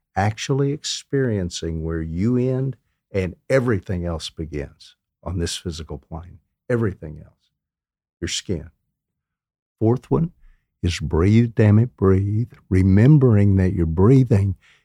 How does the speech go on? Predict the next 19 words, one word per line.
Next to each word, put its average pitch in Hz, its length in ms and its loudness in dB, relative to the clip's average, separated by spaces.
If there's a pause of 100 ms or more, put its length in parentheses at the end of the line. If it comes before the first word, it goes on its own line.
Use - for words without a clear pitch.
is 95 200 -2
not 107 320 2
just - 300 -6
a 95 40 -4
regulator 82 880 -4
of 71 120 -6
your 71 140 -6
inner 69 240 -8
experience. - 680 -16
I'm 85 120 -4
doing 90 240 0
this 80 200 -6
'cause 71 200 -14
your 71 80 -14
belly 87 340 -4
goes 78 340 -14
out 90 380 -2
when 80 180 -8
you, 76 100 -10